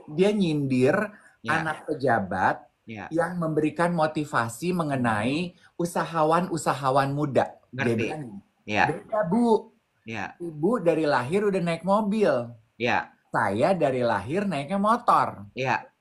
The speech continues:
Speaker 1: Kita berusaha mencapai satu tujuan, pasti
Speaker 2: Ya.
Speaker 1: kecepatan mobil sama motor beda.
Speaker 2: Berbeda.
Speaker 1: Ibu nyampe lebih dulu.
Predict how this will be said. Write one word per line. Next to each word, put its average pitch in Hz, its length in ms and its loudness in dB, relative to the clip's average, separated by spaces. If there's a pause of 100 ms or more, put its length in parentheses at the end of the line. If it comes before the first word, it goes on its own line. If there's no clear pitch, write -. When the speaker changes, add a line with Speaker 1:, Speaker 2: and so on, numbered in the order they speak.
(520)
Speaker 1:
Kita 190 280 -2
berusaha 175 540 2
mencapai 156 640 -4
satu 165 640 -2
tujuan, 180 800 0 (100)
pasti 175 240 -6
Speaker 2:
Ya. - 100 -4
Speaker 1:
kecepatan 160 540 -2
mobil 147 320 2
sama 151 260 -2
motor 131 360 -2
beda. 180 340 0
Speaker 2:
Berbeda. 107 480 -4
Speaker 1:
Ibu 208 200 -6
nyampe 156 320 -2
lebih 143 320 2
dulu. 180 420 2